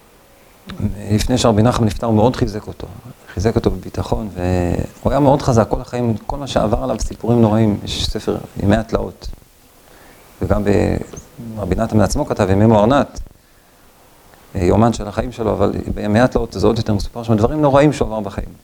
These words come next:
ממש כמעט רצח, ממש כמעט רצח, ש-, כמעט הרגו אותו. ומסירות, והוא היה בבית כלא, דברים נוראים.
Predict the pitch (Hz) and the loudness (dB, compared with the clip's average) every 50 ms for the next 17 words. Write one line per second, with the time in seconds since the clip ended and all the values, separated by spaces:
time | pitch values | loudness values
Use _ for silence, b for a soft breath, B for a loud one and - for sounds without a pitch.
0 | _ _ - - 107 127 131 117 - - - - - - - - - - - - | _ _ -8 -2 0 0 0 0 0 -2 -4 -4 -6 -8 -10 -10 -14 -18 -20 -20
1 | B B B B B B B B B B B B B - 139 127 151 151 151 139 | B B B B B B B B B B B B B -4 -2 0 0 0 0 2
2 | 160 160 - - - - - - - 123 113 131 135 131 - - 123 127 127 - | 0 0 0 -2 -4 -4 -4 -4 -2 0 0 0 -2 -4 0 2 4 4 4 4
3 | 127 117 104 101 - - - - - 113 113 139 - 120 117 110 117 110 - - | 2 0 0 -2 -4 -6 -8 -6 -2 0 0 0 2 2 4 4 4 4 2 -2
4 | 92 - B B B B B B B B B B B B B B B B B B | -12 -12 B B B B B B B B B B B B B B B B B B
5 | B B B B B B B B B B B B B B B B B B - 87 | B B B B B B B B B B B B B B B B B B 0 2
6 | 85 87 95 95 92 - - - 113 117 147 156 123 - 110 117 117 110 110 107 | 4 6 6 6 6 4 4 4 6 6 6 6 6 6 6 6 6 6 4 2
7 | - - 165 165 156 131 123 123 135 135 127 135 165 180 190 175 170 165 156 127 | 2 0 0 2 2 4 4 4 4 4 4 4 6 6 6 6 4 4 4 4